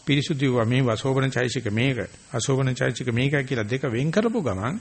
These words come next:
තමන තීරණ පටන් ගන්නවා යෝධ වීරිය, යෝධ බලය ඇතෙකුගේ ශක්තිය තමන්ට එන්න පටන් ගන්නවා. ආන්න ඒ දේ කරන එක පැත්තක තියලා අපි මේ ලෞකික විෂයන්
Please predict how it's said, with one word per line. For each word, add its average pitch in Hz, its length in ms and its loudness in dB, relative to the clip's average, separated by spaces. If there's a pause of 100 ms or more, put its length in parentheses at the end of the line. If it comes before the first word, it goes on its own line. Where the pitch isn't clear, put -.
(260)
තමන 127 360 0
තීරණ 127 340 -2
පටන් 127 220 0
ගන්නවා 120 240 -2
යෝධ 120 340 0
වීරිය, 117 420 0
යෝධ 117 320 0
බලය 120 300 0
ඇතෙකුගේ 151 600 -2
ශක්තිය - 440 -4
තමන්ට 135 340 -4
එන්න 120 180 -4
පටන් 107 240 -10
ගන්නවා. 87 200 -14 (580)
ආන්න 170 420 6 (220)
ඒ 151 260 4
දේ 170 320 4
කරන 165 260 2
එක 156 160 2
පැත්තක 147 520 0
තියලා 165 420 2
අපි 151 140 0
මේ 151 200 2
ලෞකික 131 560 0
විෂයන් 143 540 0